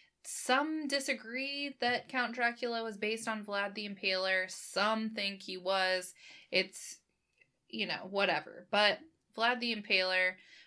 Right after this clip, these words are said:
was a powerful man who lived in Wallachia and he was known for fierce brutality. He really enjoyed impaling his enemies on stakes and letting them die slowly.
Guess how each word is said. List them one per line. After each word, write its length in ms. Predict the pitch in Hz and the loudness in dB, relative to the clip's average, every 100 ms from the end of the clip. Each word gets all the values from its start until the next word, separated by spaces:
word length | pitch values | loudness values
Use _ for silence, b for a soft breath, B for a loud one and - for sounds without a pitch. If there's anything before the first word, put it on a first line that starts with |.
| B | B
was 140 | 190 | -2
a 60 | 180 | 0
powerful 420 | 185 185 190 202 | 2 4 4 0
man 560 | 196 180 175 175 170 175 | -2 2 4 4 2 -2
who 540 | 196 190 175 170 170 | -4 -2 -2 -2 -6
lived 440 | 165 180 180 175 - | 0 6 6 6 -2
in 180 | 196 175 | -8 -4
Wallachia 880 | 175 175 160 170 - 165 147 170 - B B B B B - | -2 0 0 -2 -2 2 2 0 -4 B B B B B -4
and 480 | 175 165 165 170 165 | 0 0 0 -4 -8
he 220 | 180 175 | -6 -2
was 220 | 170 170 | -2 -2
known 280 | 160 160 165 | -2 -2 -4
for 220 | 170 156 | -4 -6
fierce 360 | - 180 165 - | -6 -4 -4 -6
brutality. 1080 | - - - 196 202 196 190 190 185 170 - | -12 -2 2 4 2 0 -2 -2 -2 -4 -6
He 800 | - 185 175 170 170 165 165 - | -12 -8 -4 -4 -2 0 0 -2
really 320 | 190 147 165 170 | -4 -2 -2 -2
enjoyed 600 | 180 190 190 190 185 - | -4 -4 0 2 0 0
impaling 640 | 160 160 - 165 170 170 | -4 -6 -8 -6 -6 -6
his 220 | 170 160 | -8 -6
enemies 420 | - 180 190 190 190 | -6 -6 -6 -6 -6
on 180 | 170 | -6
stakes 800 | 190 - - 175 170 208 - - | -6 -6 -2 0 2 0 -6 -12
and 100 | 196 | -6
letting 300 | 185 175 180 | -2 -2 -2
them 160 | 175 170 | -4 -6
die 200 | 160 110 | -6 -6
slowly. 760 | 165 175 180 180 202 214 214 | -6 -4 -2 -2 -2 -4 -6